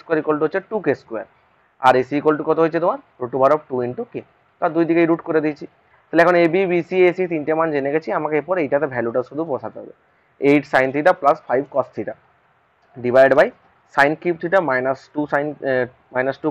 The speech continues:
cos cube theta plus seven cos theta। প্রত্যেকটার মান আমি জানি। দেখো sin theta-র value কত হয়? Sin theta-র value হচ্ছে তোমার এ বি by A সি। আর এ বি by A সি লিখিনি,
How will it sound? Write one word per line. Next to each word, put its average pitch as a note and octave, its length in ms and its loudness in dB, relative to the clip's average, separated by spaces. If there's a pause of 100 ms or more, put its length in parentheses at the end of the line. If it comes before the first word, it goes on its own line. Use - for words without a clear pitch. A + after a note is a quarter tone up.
cos C3 180 0
cube D3+ 140 -6
theta F#3+ 200 -4
plus E3+ 240 4
seven D3 260 -2
cos C3 200 -4
theta। G#2+ 160 -14 (460)
প্রত্যেকটার F3+ 440 0
মান E3+ 140 4
আমি F3 120 0
জানি। E3 120 2
দেখো C3+ 200 0
sin D3+ 200 2
theta-র E3 240 2
value E3 200 2
কত D#3 180 2
হয়? F3+ 100 -2 (120)
Sin C#3 180 -2
theta-র D3 200 -2
value D3 140 0
হচ্ছে D3 200 -6
তোমার F#3+ 140 -2 (200)
এ - 100 0
বি C#3+ 140 -2
by E3 180 2
A G#2+ 100 -4
সি। - 80 -20 (200)
আর D#3 140 8
এ - 60 4
বি D3 120 2
by D#3+ 140 4
A - 60 -6
সি D#3+ 160 -6
লিখিনি, D3+ 300 -6